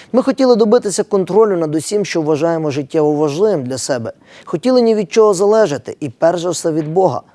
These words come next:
Але вийшло так, що ідол цілком узяв контроль над нами, поглинув повністю і без останку. Бог дав нам вільну волю приходити до нього, а значить, до свободи.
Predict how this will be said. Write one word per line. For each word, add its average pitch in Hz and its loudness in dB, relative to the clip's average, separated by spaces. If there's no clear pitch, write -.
Але 143 -2
вийшло 160 -2
так, 180 0
що - -6
ідол 156 -2
цілком 160 -6
узяв 120 -8
контроль 127 -8
над 131 -10
нами, 143 -2
поглинув 131 -6
повністю 170 -2
і 135 -12
без 120 -8
останку. 113 -16
Бог 190 2
дав 196 0
нам 170 -2
вільну 170 -2
волю 117 -6
приходити 170 -4
до 139 -6
нього, 107 -12
а 135 -8
значить, 151 -8
до 135 -8
свободи. 104 -10